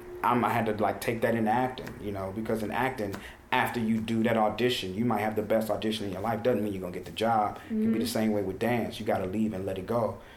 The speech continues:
Speaker 1: You know, that's kinda how, what I definitely did with, with, with dancing, you know.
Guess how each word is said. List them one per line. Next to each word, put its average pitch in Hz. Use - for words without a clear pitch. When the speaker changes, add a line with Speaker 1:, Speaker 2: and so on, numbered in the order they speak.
Speaker 1:
You 98
know, 92
that's 113
kinda 123
how, 113
what 104
I 101
definitely 104
did 98
with, -
with, 90
with 92
dancing, 104
you 98
know. 82